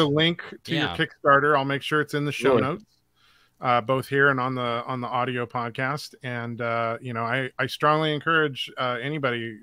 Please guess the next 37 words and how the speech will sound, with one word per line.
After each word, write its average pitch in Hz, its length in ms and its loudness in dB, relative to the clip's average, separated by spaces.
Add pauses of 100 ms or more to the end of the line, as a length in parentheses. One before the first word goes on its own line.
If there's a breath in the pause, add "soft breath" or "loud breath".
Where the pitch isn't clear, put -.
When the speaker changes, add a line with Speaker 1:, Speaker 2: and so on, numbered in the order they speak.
Speaker 1:
who 117 360 -8 (640)
likes 131 300 0
audiobooks 135 640 0
to, 113 200 -8
to 117 180 -14
check - 260 -6
this 117 160 -10
out 131 260 0
and, 107 300 -8
and 107 300 -8
support 135 340 -4
the 110 80 -12
Kickstarter. 135 640 -2
I 117 60 0
know 110 140 -2
I 107 140 -2
will. 131 320 -2 (580)
Um, 107 600 -4 (340)
Speaker 3:
We're 110 80 -4
Speaker 1:
and, 107 80 -4
Speaker 3:
so 123 160 4
Speaker 1:
uh, 110 60 6
Speaker 3:
excited. 107 180 2
Speaker 1:
look 90 100 2
Speaker 2:
Thank - 80 -8
you. 143 60 2
Speaker 1:
forward, 156 260 4 (140)
look 165 160 -16
forward 175 200 6
to 131 60 4
hearing 147 280 4
all 139 160 4
the, 123 340 2
all 131 160 2
the 131 80 -2
completed, 131 640 -2
uh, 120 420 0